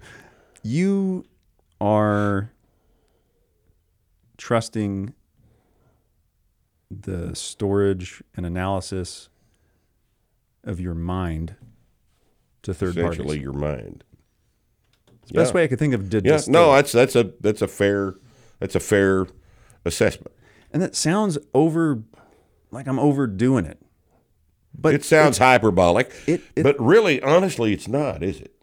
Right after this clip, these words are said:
Speaker 1: No, it,
Speaker 2: Because
Speaker 1: it's a psychology game.
Speaker 2: this is what I'm doing here.
Speaker 1: Yeah.
Speaker 2: Right?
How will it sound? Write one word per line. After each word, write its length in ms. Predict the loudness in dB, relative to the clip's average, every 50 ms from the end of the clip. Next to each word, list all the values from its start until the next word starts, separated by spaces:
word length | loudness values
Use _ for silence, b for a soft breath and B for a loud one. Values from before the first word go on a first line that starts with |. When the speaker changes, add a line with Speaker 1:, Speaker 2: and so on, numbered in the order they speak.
| _ _ _ _
Speaker 1:
No, 240 | -8 -6 -4 -4 -2
it, 60 | 0
Speaker 2:
Because 260 | 2 4 4 4 2
Speaker 1:
it's 140 | 0 -4 -4
a 60 | -6
psychology 640 | -6 -4 -6 -6 -4 -4 -4 -2 -2 -4 -4 -4 -8
game. 360 | -8 -8 -8 -10 -10 -10 -12 -14 -16 _ _ -20 _ -20 -4
Speaker 2:
this 440 | 2 4 4 4 4 2 -2 -6 -6 -2
is 220 | -2 -2 -2 2
what 160 | 2 4 4
I'm 220 | 6 4 2 2 2
doing 340 | 2 4 4 4 4 2 0
here. 380 | -2 -2 -2 -2 -4 -8 -16 _ _ _ _ _
Speaker 1:
Yeah. 380 | -10 -8 -8 -8 -8 -10 -10 -12 -8 -2
Speaker 2:
Right? 320 | 2 2 2 2 0 -2